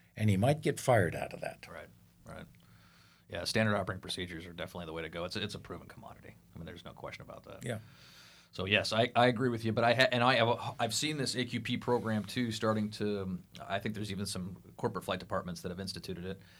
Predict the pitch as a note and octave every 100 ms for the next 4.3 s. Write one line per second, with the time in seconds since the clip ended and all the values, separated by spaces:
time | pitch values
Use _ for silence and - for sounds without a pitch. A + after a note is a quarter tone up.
0 | - - - F2 E2+ E2+ - G2 G2+ -
1 | G#2+ A#2+ A#2 B2 G2+ G#2 A#2 B2 A2+ A2
2 | G2+ F#2 A#2+ D#3 A2 - D3+ D3 - -
3 | - - C#3+ - A#2 A2 G#2+ G#2 G2+ F#2
4 | F2+ G#2 F#2